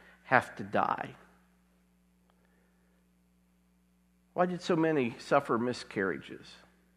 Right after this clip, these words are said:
Wh-, what about evolution and, and science? And how did all that come together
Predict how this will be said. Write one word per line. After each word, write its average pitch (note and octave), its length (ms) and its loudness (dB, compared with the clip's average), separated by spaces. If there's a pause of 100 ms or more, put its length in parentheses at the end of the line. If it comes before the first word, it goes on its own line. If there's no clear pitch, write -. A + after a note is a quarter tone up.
(1900)
Wh-, F3 280 -6
what C4+ 400 -2
about C4 480 6
evolution C#3+ 920 6
and, A2+ 200 2
and B2+ 200 0
science? D#3 540 4
And C#3+ 100 -4
how D4+ 240 8
did F4 200 6
all A#3+ 240 12
that A3 260 8
come G3 240 6
together E3 480 4